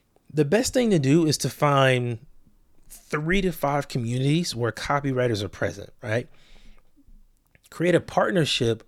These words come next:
with the people who run those companies or those communities, and then you do a special presentation, a webinar, a demo inside of that community. Because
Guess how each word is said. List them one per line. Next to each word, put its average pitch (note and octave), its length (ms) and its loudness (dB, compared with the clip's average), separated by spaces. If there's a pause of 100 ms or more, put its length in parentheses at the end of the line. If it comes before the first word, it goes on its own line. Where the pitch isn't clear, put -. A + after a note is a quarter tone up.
with C3+ 160 2
the C3 80 2
people D#3 300 -4
who C3+ 100 2
run B2+ 200 0
those F#3 180 0
companies A#2+ 540 -4 (360)
or B2+ 140 8
those A#2+ 220 2
communities, C3+ 580 -2 (520)
and C3+ 260 -4
then D#3 480 0 (260)
you C#3+ 120 -2
do C#3+ 160 4
a B2 40 4
special E3 420 2
presentation, C#3 880 -4 (600)
a C3+ 280 -4
webinar, A#2 800 -2
a C3+ 120 0
demo A#2+ 640 0 (520)
inside F#3 640 0
of D#3+ 140 0
that D3 160 -6
community. B2+ 580 -6 (1900)
Because D3+ 440 2